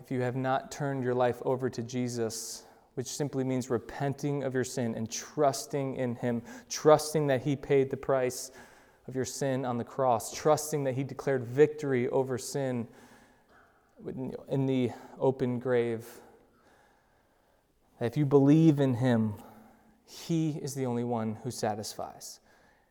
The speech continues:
It is only through him that we can be renewed. It's only through him that we can be saved from sin. It's only through him that we can be adopted into God's family for all of eternity.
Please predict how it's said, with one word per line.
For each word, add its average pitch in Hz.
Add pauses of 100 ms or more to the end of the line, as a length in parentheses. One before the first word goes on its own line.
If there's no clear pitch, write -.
(140)
It 147
is 139
only 160
through 143
him 156
that 131
we 131
can 131
be 127
renewed. 123 (200)
It's -
only 156
through 139
him 156
that 143
we 135
can 135
be 123
saved 143
from 131
sin. 143 (160)
It's -
only 156
through 147 (160)
him 165
that 151
we 147
can 147
be 139
adopted 147 (600)
into 135
God's 127
family 123
for -
all 127
of 123
eternity. 107